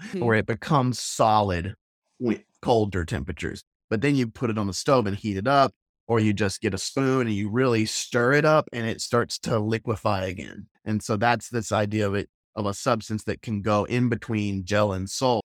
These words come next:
Speaker 2: We think of this in, in soup, you have to put it on the stove. You have to do something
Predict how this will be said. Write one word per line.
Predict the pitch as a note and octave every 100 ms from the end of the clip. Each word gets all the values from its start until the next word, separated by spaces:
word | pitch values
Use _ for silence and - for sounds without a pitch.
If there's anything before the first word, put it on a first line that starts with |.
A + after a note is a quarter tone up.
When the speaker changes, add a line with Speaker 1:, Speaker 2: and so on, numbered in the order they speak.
| -
Speaker 2:
We | A#2
think | - D#3 C#3+
of |
this | C3+ B2+ -
in, | F2+ -
in | G2+ G2
soup, | - G#3+ E3
you | C3
have | C#3 A#2
to | A2
put | D3+
it | B2+
on | A#2+
the | G#2
stove. | - B2+ A#2 G2+ F#2+ F#2
You | G2+
have | A#2 G2
to | A2+ G#2
do | F#2+ A#2+ A#2
something | - A2 G#2 A2+ G#2 G#2